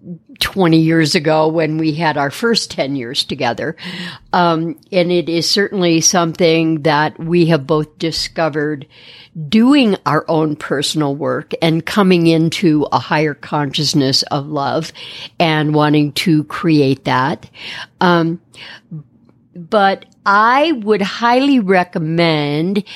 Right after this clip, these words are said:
that couples that really want to fertilize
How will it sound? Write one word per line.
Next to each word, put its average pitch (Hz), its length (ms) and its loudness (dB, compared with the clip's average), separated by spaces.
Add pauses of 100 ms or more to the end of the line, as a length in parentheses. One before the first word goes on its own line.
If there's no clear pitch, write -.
(420)
that 196 560 0
couples 190 880 0
that 190 360 2
really 226 580 -2
want 180 560 -2
to 175 680 0 (720)
fertilize 175 1160 2